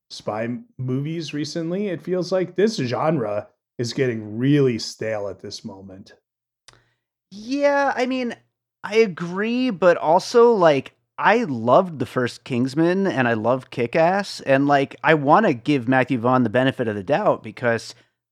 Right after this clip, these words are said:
Speaker 2: those <laughs> movies are so damn good, so, I mean, maybe, you
Speaker 1: Yeah,
Speaker 2: know?
Speaker 1: no, I'm, I'm, but I'm talking about the whole genre. Like, I mean, I
Speaker 2: The
Speaker 1: like
Speaker 2: whole
Speaker 1: Larry
Speaker 2: genre.
Speaker 1: Kake's movie, I like the Mission Impossible movies, but I feel like
Speaker 2: Yeah.
Speaker 1: the spy genre, and especially, like, all these, like,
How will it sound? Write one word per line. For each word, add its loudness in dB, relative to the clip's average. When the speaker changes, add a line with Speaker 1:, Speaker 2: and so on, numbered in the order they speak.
Speaker 2:
those 0
<laughs> -
movies 0
are -2
so 0
damn 0
good, -2
so, -4
I -10
mean, -2
maybe, -6
you -8
Speaker 1:
Yeah, 8
Speaker 2:
know? 4
Speaker 1:
no, 8
I'm, 4
I'm, 2
but 0
I'm 0
talking 0
about 0
the -2
whole 2
genre. -8
Like, -8
I -4
mean, -6
I -4
Speaker 2:
The -2
Speaker 1:
like 2
Speaker 2:
whole 0
Speaker 1:
Larry -4
Speaker 2:
genre. -4
Speaker 1:
Kake's -8
movie, -4
I 0
like 0
the -6
Mission -2
Impossible 2
movies, -8
but -6
I -4
feel -2
like 2
Speaker 2:
Yeah. -4
Speaker 1:
the 0
spy -4
genre, -4
and -8
especially, -6
like, -6
all 2
these, -2
like, -4